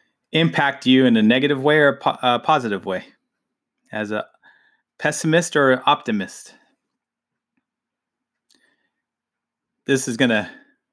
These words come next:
podcast is gonna focus on those two things. And look, you know, I'm a man of love and a man of positivity, and, and I care about people.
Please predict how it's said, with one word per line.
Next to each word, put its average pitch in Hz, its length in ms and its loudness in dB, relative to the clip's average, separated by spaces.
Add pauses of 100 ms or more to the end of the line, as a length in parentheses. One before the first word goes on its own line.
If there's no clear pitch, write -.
(200)
podcast 127 300 -2
is - 120 -10
gonna 113 160 -4
focus 131 520 -4
on 113 420 -4 (500)
those 113 540 0 (180)
two 110 420 -4 (240)
things. 101 480 -8 (680)
And 110 120 -2
look, 120 220 0
you 117 100 4
know, 120 320 2 (320)
I'm 120 140 -2
a 117 80 2
man 120 240 2
of 110 100 -4
love 120 280 2
and 113 80 2
a 110 40 2
man 113 200 2
of 110 120 -4
positivity, 110 680 -4
and, 101 260 -8
and 107 140 -6
I 104 80 -8
care 131 260 -2
about 113 280 -2
people. 107 440 -4